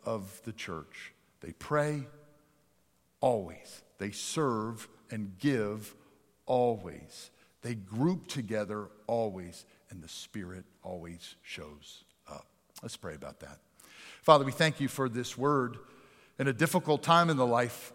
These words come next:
of your church, but you were so faithful to show up, to fill Paul and then to fill them again at the end of our reading today in the midst of struggle. Father, we're in a difficult time, a difficult season. And we pray,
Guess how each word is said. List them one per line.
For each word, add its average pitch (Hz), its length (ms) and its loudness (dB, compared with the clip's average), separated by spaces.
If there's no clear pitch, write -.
of 120 160 -2
your 117 140 -2
church, 131 560 -2
but 117 120 -8
you 139 140 -2
were 139 80 -2
so 160 240 -2
faithful 147 480 -4
to 131 80 -8
show 143 280 -4
up, - 260 -6
to 113 60 -10
fill 160 360 -2
Paul 156 460 2
and 127 120 0
then 139 120 0
to 131 80 -2
fill 160 300 2
them 151 160 -2
again 147 340 0
at 135 100 -2
the 127 180 -2
end 151 200 -2
of 120 100 -6
our 107 100 2
reading 147 380 -2
today 135 600 0
in 123 100 -4
the 113 80 -2
midst 123 420 -6
of 110 80 -12
struggle. 101 480 -2
Father, 131 320 -2
we're 175 160 0
in 110 80 -2
a 92 60 -4
difficult 95 540 -10
time, 73 320 -12
a 113 40 -12
difficult 117 560 -6
season. 85 500 -14
And 107 140 -6
we 147 160 2
pray, 104 360 0